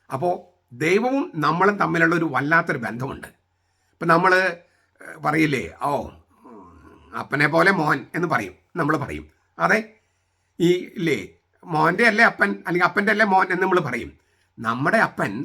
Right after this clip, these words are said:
ദൈവപിതാവാണ്. നമ്മൾ മോശമായി പെരുമാറിയാൽ, നമ്മുടെ ജീവിതം മോശമായാൽ, അവൻ്റെ പേ-, അവൻ്റെ പേരിനാണ് കളങ്കമുണ്ടാകുക. അതുകൊണ്ട് അവൻ്റെ നാമം പൂ-, നിൻ-, നിന്ദിക്കപ്പെടും. അങ്ങ് നിന്ദിക്കപ്പെടാതിരിക്കാൻ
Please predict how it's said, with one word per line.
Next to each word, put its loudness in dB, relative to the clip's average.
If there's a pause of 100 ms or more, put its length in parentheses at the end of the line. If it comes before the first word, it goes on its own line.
(360)
ദൈവപിതാവാണ്. -4 (640)
നമ്മൾ 0
മോശമായി 2
പെരുമാറിയാൽ, 0 (100)
നമ്മുടെ 0
ജീവിതം 0
മോശമായാൽ, -2 (600)
അവൻ്റെ 0
പേ-, -2
അവൻ്റെ -2
പേരിനാണ് -2
കളങ്കമുണ്ടാകുക. -6 (760)
അതുകൊണ്ട് 4 (140)
അവൻ്റെ 2 (160)
നാമം 2 (100)
പൂ-, -4
നിൻ-, -2
നിന്ദിക്കപ്പെടും. -2 (340)
അങ്ങ് 0
നിന്ദിക്കപ്പെടാതിരിക്കാൻ 0